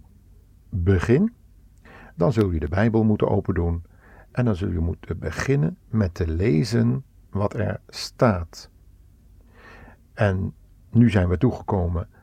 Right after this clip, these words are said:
aan wat we er in ons vorige programma al beloofd hebben. Dat is dat we in hem, dat is de Heer Jezus, zullen moeten geloven. En dan wil ik u een verhaal vertellen, wat we de vorige keer ook al gedaan hebben,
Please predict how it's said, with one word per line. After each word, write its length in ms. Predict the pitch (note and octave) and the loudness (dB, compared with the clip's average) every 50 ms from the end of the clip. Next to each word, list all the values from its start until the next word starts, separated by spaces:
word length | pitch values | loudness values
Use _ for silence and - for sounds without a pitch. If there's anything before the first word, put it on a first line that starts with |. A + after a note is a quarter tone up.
| _ - - - - | _ -20 -20 -14 -6
aan 160 | - G#2+ F#2+ | -4 -2 -2
wat 160 | F2+ F2 - | -2 -4 -6
we 100 | - F#2+ | -6 -6
er 200 | G2 F#2+ F2+ - - | -6 -6 -6 -8 -8
in 140 | - G2+ | -6 -6
ons 140 | F2+ E2+ - | -6 -6 -6
vorige 360 | - - G#2+ G#2 F2+ - G2 | 0 2 2 2 2 0 -4
programma 360 | F2 - F#2 - F2+ F2+ F2 F2+ | -8 -8 -8 -6 -6 -4 -4 -4
al 100 | F2 F2 | -4 -4
beloofd 380 | F2 F2+ F2+ F2 E2+ - - | -4 -2 -2 -2 -4 -6 -6
hebben. 280 | - E2+ D#2+ E2 E2 - - - - - - - - - | -8 -8 -6 -8 -10 -12 -16 -20 -20 -20 -20 -20 -16 -8
Dat 180 | - A2 G2+ | -6 -6 -4
is 240 | - F#2 E2 - - _ - - _ - - - - - | -4 -6 -6 -8 -12 _ -20 -20 _ -20 -20 -20 -12 -4
dat 320 | B2 A#2 A2+ G2+ - - | 0 0 0 0 -2 -6
we 260 | - G2 F2+ F2+ F#2 - - - - - | -8 -8 -6 -8 -10 -12 -16 -20 -20 -6
in 320 | - - B2 G2+ F#2 F2 D#2+ | 0 2 4 4 4 2 -2
hem, 600 | D#2+ D#2 D#2 E2 G#2 A#2+ B2+ G#2+ G#2+ C#3+ E3+ E3 | -4 -4 -4 -2 0 2 2 2 2 0 0 0
dat 160 | A2+ G2+ - | -2 -4 -4
is 140 | G2+ F#2 - | -4 -6 -6
de 80 | - | -6
Heer 180 | F#2 F#2 F2+ F2+ | -8 -6 -6 -4
Jezus, 460 | F2+ G2+ G#2+ G#2+ G2 - G2+ G2 - - - - - - _ | -2 0 0 0 0 -2 -8 -12 -12 -16 -20 -20 -20 -20 _
zullen 320 | - - - A#2+ G#2 F#2+ F#2 | -10 -2 0 2 2 2 2
moeten 360 | F#2+ F#2 E2+ - G2 F#2 F2 - _ _ | 0 -2 -4 -6 -8 -10 -10 -12 _ _
geloven. 960 | _ - - - - - F#2+ E2+ E2+ F#2 A2 A#2 G2 D#2 - G#2 F2 D#2 D#2 - - - - _ _ - - - - - - - - - - | _ -16 -12 -10 -8 -6 -4 -2 0 2 2 2 2 0 -2 -6 -8 -8 -10 -12 -16 -20 -20 _ _ -20 -20 -20 -20 -20 -20 -20 -20 -16 -8
En 100 | - G#2 | -2 0
dan 100 | G2+ F#2 | 0 2
wil 120 | F2+ G#2+ A2 | 4 4 4
ik 160 | A2 - - | 2 2 -2
u 320 | G#2 G2 G2 G2 F#2 F2 - - - - - - - | -4 -4 -4 -4 -6 -8 -12 -20 -20 -20 -20 -8 -2
een 140 | - G#2 - | -2 -2 -2
verhaal 340 | - F#2 E2 E2 F2 F#2 F#2 | -2 -4 -4 -2 -2 -2 -2
vertellen, 440 | - G#2 - - A2+ B2 C#3 C#3+ | -4 -6 -6 -4 -4 -2 -2 -2
wat 160 | A2+ G2 - - | -2 -2 -4 -6
we 60 | - | -8
de 120 | - E2 | -8 -8
vorige 360 | - - A#2+ G#2 E2+ E2 - | -4 -2 -2 0 -2 -2 -8
keer 180 | - - - - | -12 -12 -8 -6
ook 160 | B2 B2+ - | -4 -4 -2
al 80 | C#3 G#2+ | -4 -4
gedaan 340 | - G2+ G2+ G2 F#2 F2+ F2 | -4 -2 -2 -2 -2 0 -2
hebben, 280 | F2 F2 F2 F2+ - | -2 -2 -4 -6 -8